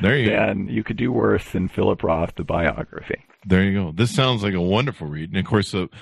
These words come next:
Speaker 1: hopefully we'll expose more people to his work and get more people to read it.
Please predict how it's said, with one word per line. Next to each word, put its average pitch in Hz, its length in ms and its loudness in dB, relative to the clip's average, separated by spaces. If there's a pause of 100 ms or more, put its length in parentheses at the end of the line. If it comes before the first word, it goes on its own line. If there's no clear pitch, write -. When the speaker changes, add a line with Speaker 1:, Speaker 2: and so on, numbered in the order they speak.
(140)
Speaker 1:
hopefully 110 300 2
we'll 90 100 0
expose 90 420 -2
more 85 160 0
people 90 300 -4
to 92 160 0
his 78 140 2
work 92 400 2
and 76 120 -6
get 78 180 -8
more 90 200 2
people 87 240 0
to 78 60 0
read 95 200 2
it. 95 140 0